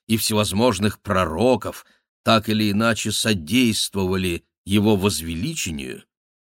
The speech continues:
меня пронизывает гордое сознание того,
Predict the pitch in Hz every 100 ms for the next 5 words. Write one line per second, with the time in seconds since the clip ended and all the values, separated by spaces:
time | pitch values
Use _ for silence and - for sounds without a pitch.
0 | _ _ - 104 151 165 - 147 160 135
1 | 139 139 131 - _ _ _ - 76 165
2 | 147 113 135 120 120 107 92 147 139 123
3 | 107 - 98 139 226 -